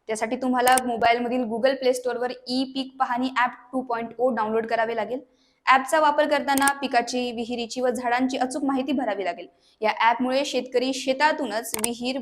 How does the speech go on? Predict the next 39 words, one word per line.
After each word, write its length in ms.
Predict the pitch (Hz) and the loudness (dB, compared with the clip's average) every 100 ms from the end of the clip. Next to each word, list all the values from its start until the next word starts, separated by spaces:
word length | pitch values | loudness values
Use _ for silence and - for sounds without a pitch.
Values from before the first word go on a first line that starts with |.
| 220 | 0
बोरवेल 420 | 233 233 247 262 | 2 2 2 0
व 80 | 269 - | -2 -2
झाडांची 360 | 220 240 254 277 | -6 -6 -6 -6
नोंद 240 | 254 247 | -6 -4
करू 160 | 226 220 | -6 -6
शकतात. 280 | 226 - 175 _ _ _ _ | -8 -16 -18 _ _ _ _
विशेष 360 | 240 269 330 - | -2 2 2 2
हे 120 | 302 | 0
की 100 | 302 | 2
त्यासाठी 400 | 294 277 277 240 277 | 2 2 0 0 -2
कोणताही 500 | - 262 262 277 302 | 2 4 6 4 4
अर्ज 320 | 302 262 277 208 214 | 2 2 2 0 -2
किंवा 200 | 220 220 | -4 -4
शुल्क 320 | 220 277 277 | -4 -4 -2
देखील 280 | 262 - 262 | 0 0 0
लागणार 300 | 220 196 190 | -2 -2 -6
नाहीये. 260 | 185 180 - _ _ _ - - | -6 -14 -16 _ _ _ -10 4
ॲप 180 | 226 254 | 4 6
उघडल्यावर 480 | 247 254 262 269 277 | 4 6 4 4 2
खातेदाराचे 500 | 285 226 214 202 214 | 2 2 2 2 -2
नाव 300 | 214 226 269 | 0 0 2
व 40 | 269 | 0
खाते 200 | 269 247 | -2 -2
क्रमांक 360 | 277 277 277 285 | 0 2 2 0
भरून 300 | 269 262 285 - | 0 0 -2 -2
कायमपट 500 | 240 254 262 262 165 - - _ _ | 0 0 0 -2 -4 -8 -20 _ _
पर्याय 240 | 226 226 226 | 0 2 2
निवडायचा 400 | 220 208 202 226 | 2 0 0 -6
आहे. 100 | 302 - | -8 -4
त्यानंतर 380 | 202 202 208 214 | -4 -2 -4 -4
विहीर 340 | 202 233 269 285 | -4 -2 -2 -2
किंवा 220 | 269 262 262 262 | -4 0 2 4
बोरवेल 360 | 262 285 311 | 4 4 2
निवडून 300 | 285 214 233 | 2 0 -4
त्यांचे 260 | 254 262 277 - | -4 -4 -4 -4
फोटो 220 | 311 320 | -2 2
अपलोड 280 | 285 240 208 | 2 2 -2
करायचे 340 | 208 180 180 | -2 -6 -6
आहेत. 120 | 180 | -12